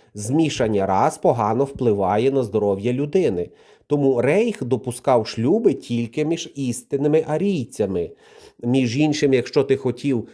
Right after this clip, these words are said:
отримати високу посаду в Третьому Рейху, то потрібно було представити довідку про своє чистокровне походження своїх предків до тисяча вісімсотого року, на хвилинку.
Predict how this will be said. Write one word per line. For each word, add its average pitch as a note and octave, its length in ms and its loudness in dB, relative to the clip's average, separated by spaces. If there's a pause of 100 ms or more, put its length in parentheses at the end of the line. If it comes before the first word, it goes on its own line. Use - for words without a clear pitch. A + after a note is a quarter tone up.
(220)
отримати B2 600 2
високу A2+ 480 0
посаду E3+ 540 -2
в - 80 -8
Третьому D3 460 2
Рейху, G2+ 420 0
то G2 120 -6
потрібно G3 560 0
було F#3 280 2
представити G#2+ 840 -2
довідку A2+ 580 2
про G#2 180 -4
своє A#2 360 -2
чистокровне A#2 1160 2
походження E3+ 920 -4 (300)
своїх B2+ 460 -2
предків G#2+ 500 0
до G#2 140 2
тисяча G3+ 580 2
вісімсотого G3 800 -2
року, D3+ 400 2
на F#2+ 100 -4
хвилинку. G2 680 -4